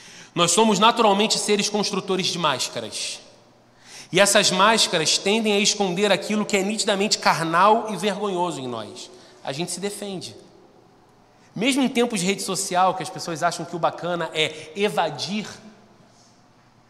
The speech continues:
aquilo que é privado, as pessoas têm o cuidado de só projetar aquilo que é bacana nelas mesmas. Como eu quero que você me veja, é como eu vendo a minha imagem. Essas são as nossas máscaras. E assim,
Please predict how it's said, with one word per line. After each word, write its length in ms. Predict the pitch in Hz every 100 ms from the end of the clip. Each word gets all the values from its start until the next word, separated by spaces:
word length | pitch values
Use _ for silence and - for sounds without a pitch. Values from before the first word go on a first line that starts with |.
| _ _ _ -
aquilo 380 | 117 - 143
que 220 | 135 - 135
é 120 | 127
privado, 720 | - - 127 165 160 113 107 - - - - - - - -
as 100 | 143
pessoas 300 | 185 220 214
têm 140 | 233
o 40 | 233
cuidado 540 | 226 180 185 214 208
de 140 | 175
só 260 | 180 - 240
projetar 720 | 240 233 214 202 - 202 170
aquilo 260 | 202 226 214
que 80 |
é 40 | 208
bacana 400 | 220 214 202 190
nelas 280 | 147 135 113
mesmas. 360 | 117 98 - - - - - - -
Como 220 | - 220 254
eu 80 |
quero 240 | 240 214 202
que 80 | 202
você 260 | 190 -
me 80 | 175
veja, 480 | 127 135 135 151 190
é 80 | 185
como 180 | - 156
eu 60 | 170
vendo 240 | 143 135
a 40 |
minha 120 | 143 190
imagem. 420 | 226 185 120 117 - - - _ _ _ _ _ _ _ _ -
Essas 240 | 156 180
são 140 | 208
as 80 | 202
nossas 260 | 202 190 208
máscaras. 800 | 233 226 - 220 - - - - - -
E 80 | 208
assim, 680 | 220 214 - 269 294 196